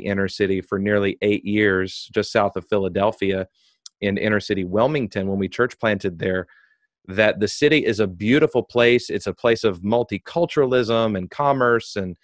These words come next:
m-, you know, from one street to the next is a different nation, and, and that includes their food and their language and their culture and their clothes and their music. And it's just,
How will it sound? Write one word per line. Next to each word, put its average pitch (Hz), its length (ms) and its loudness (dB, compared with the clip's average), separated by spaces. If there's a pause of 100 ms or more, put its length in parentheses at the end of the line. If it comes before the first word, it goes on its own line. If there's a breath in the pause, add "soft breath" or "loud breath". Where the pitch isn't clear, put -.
(480 soft breath)
m-, 110 480 -2
you 127 120 0
know, 113 120 4
from 117 240 0
one 170 180 4
street 131 300 0
to 104 80 -10
the 101 80 2
next 123 360 0
is 101 120 -4
a 98 40 -2
different 98 360 0
nation, 127 640 2
and, 95 240 -2
and 98 240 -4
that 104 180 -2
includes 104 400 -4
their 95 140 0
food 170 600 6
and 104 160 2
their 101 120 2
language 135 500 2
and 104 140 0
their 98 120 -2
culture 156 480 4
and 104 120 2
their 95 120 -2
clothes 143 640 4
and 104 200 -2
their 104 100 0
music. 131 600 4
And 107 120 0
it's - 140 -6
just, 113 320 2